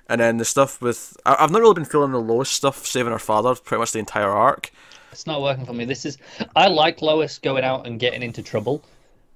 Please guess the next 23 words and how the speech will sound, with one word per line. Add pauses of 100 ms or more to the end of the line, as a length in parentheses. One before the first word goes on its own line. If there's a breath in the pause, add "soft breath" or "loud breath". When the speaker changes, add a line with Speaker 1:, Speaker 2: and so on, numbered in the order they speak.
Speaker 2:
but (500)
not, (280)
"I'm
gonna
go
into
a
military
zone
and
take
out
all
these
soldiers"
trouble. (500 loud breath)
Speaker 1:
Yeah,
it
makes
her
feel
almost
like,